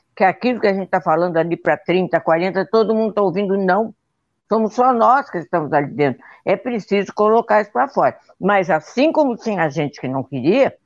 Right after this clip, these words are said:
tem a gente maravilhosa que é comigo pra televisão. Depois eu fiz estágio na Rádio Farroupilha, antes de ir pro rádio, né, quando a Farroupilha até fechou, depois abriu de novo,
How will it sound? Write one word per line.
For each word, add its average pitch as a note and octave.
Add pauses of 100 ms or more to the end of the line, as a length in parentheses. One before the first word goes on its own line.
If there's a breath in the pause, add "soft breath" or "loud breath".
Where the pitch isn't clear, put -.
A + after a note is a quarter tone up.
(400)
tem E4
a E4
gente A#3
maravilhosa G#3
que F#3
é E3+
comigo F3
pra E3+
televisão. C#3 (480)
Depois F3+
eu G3
fiz G3
estágio E3
na C#3+
Rádio D3+
Farroupilha, D3+
antes C#3
de B2+
ir B2+
pro C3
rádio, D3 (460)
né, D3
quando D3+
a C3+
Farroupilha C#3+
até D#3
fechou, D3+
depois C3+
abriu C3+
de A2+
novo, D#3